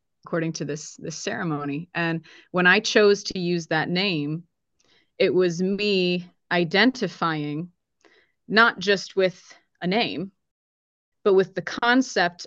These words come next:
of, "I will take a part of myself that was supposed to be kept secretive, and I will bring this name a meaning of empowerment, of courage, of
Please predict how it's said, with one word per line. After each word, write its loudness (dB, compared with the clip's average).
of, 0
"I 4
will 0
take -4
a -14
part 0
of -6
myself -6
that -4
was -10
supposed -8
to -10
be -6
kept -8
secretive, -8
and -2
I 4
will 2
bring -2
this -2
name -6
a -6
meaning -4
of -2
empowerment, -6
of -4
courage, -4
of 0